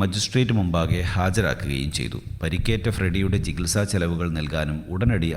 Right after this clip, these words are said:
അയാളെ നാട് കടത്താനും മജിസ്ട്രേറ്റ് വിധി പുറപ്പെടുവിച്ചു എന്നും മാധ്യമങ്ങൾ റിപ്പോർട്ട് ചെയ്തു. നോക്കൂ, നൂറ് പൗണ്ടിലധികം അപ്രഖ്യാപിതവും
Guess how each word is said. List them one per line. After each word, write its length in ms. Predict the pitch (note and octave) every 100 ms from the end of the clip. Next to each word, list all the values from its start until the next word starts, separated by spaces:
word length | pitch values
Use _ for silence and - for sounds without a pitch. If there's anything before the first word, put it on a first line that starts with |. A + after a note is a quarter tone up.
| D#2
അയാളെ 260 | D#2+ E2 E2
നാട് 240 | F2+ A#2 G2+
കടത്താനും 440 | D2 D2 D2 D2 D#2 D2
മജിസ്ട്രേറ്റ് 580 | C#2+ D#2 - D#2 B1+ D2 C#2
വിധി 180 | E2+ -
പുറപ്പെടുവിച്ചു 600 | E2 D2 D2 D2+ C#2+ - -
എന്നും 200 | - - - E2
മാധ്യമങ്ങൾ 480 | F2+ G2 C#2+ C2 A#2 - A2
റിപ്പോർട്ട് 280 | G2 F2 C#2
ചെയ്തു. 200 | A#1+ B1 - - - -
നോക്കൂ, 220 | A#2 C#3+ C#3
നൂറ് 280 | B2 C#3 D#3 C3+
പൗണ്ടിലധികം 640 | A#2 B2 C3 B2 A#2 A#2+ A#2+
അപ്രഖ്യാപിതവും 760 | F2+ G2+ - A2 G#2+ G#2+ G#2+ A2